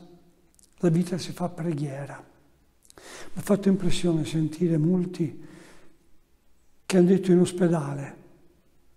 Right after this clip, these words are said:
nella solitudine per il covid, nell'isolamento più completo, "Ho pregato per me e per gli altri". La preghiera che sale al Signore: "Signore, non abbandonarci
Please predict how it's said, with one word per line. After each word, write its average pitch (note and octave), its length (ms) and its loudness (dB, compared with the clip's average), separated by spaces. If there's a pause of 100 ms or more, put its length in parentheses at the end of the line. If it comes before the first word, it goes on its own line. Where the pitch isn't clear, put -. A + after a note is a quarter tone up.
(100)
nella E3+ 260 6
solitudine E3+ 680 4
per D#3 160 -2
il D3 160 -4
covid, D#3+ 680 -4 (240)
nell'isolamento F3 840 4
più D#3+ 160 -2
completo, F3 600 -2
"Ho - 60 -2
pregato D#3 760 -6 (720)
per E3 160 -2
me D3 280 -4
e - 20 -12
per E3+ 240 -6
gli D#3 140 -4
altri". D3+ 480 -10 (760)
La F#3 100 2
preghiera F#3+ 440 2
che E3 120 -4
sale E3 340 -2
al D3+ 120 -2
Signore: C#3+ 640 -6 (680)
"Signore, D#3 880 0
non E3+ 220 4
abbandonarci D3+ 920 -4